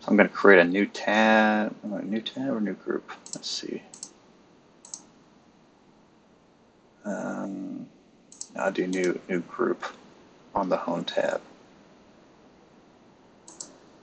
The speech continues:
New group. Okay, and then I'm gonna add this edit links to file to new group. So I've got that highlighted there, got this highlighted. I'm gonna click add, I'm gonna click OK.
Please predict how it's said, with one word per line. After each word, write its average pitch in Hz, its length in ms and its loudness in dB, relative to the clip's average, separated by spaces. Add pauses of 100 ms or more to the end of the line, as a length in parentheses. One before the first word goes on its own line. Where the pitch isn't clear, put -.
(2000)
New - 100 -14 (100)
group. 123 360 2 (1000)
Okay, - 240 0
and 95 100 0
then 98 120 4
I'm 98 100 4
gonna 92 160 2
add 101 300 4
this - 280 -4
edit 101 200 6
links 101 260 0
to - 80 -8
file 95 380 6
to - 160 0
new 90 220 2
group. - 380 0
So - 200 6
I've 92 80 8
got 95 200 8
that 104 140 8
highlighted 107 540 8
there, 104 320 8
got - 180 -2
this - 180 -4
highlighted. 101 440 0
I'm - 540 -16
gonna - 120 -4
click - 260 0
add, 117 400 2
I'm - 300 -10
gonna - 40 -14
click - 180 -6
OK. 107 500 0